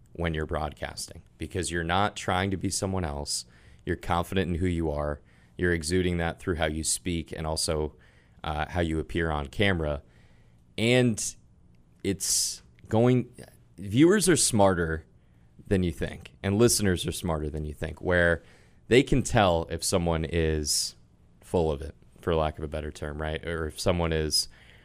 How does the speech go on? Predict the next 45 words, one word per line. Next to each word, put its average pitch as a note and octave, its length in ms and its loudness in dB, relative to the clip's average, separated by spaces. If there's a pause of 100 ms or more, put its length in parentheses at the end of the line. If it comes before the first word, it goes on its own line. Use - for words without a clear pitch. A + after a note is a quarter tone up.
(280)
um, D2+ 520 -2 (640)
trying G2+ 320 6
to F#2 60 2
be F2+ 140 0
someone E2+ 340 -2
that D2+ 140 -8
they're D#2 120 -4
not. D2 380 -10
Dick B2+ 200 6
Vitale G2+ 500 6
is E2 100 0
someone E2+ 240 0
who E2+ 140 0
I F2+ 160 4
just, F#2+ 360 -4
I F#2+ 120 4
think F#2 200 -6
that's D2 220 -6
how D2+ 140 0
he D#2 100 0
is, G2+ 300 -4 (280)
right? F#2 240 4
Whenever G2 300 2
you G2 140 2
just F#2 200 -4
take G2 200 0
a - 20 -12
video F#2 300 0
of F#2+ 100 2
him F#2+ 180 0
or E2 240 -2
see - 220 0
him F2+ 140 0
going F2+ 240 0
about F2 220 0
his E2 120 -4
daily E2+ 260 0
life, F2 360 2 (280)
he G#2+ 120 2
has F#2+ 240 4
that F2 220 0
same D#2+ 260 -2
joy E2 260 -2
and D#2+ 100 -2
energy, E2+ 300 -2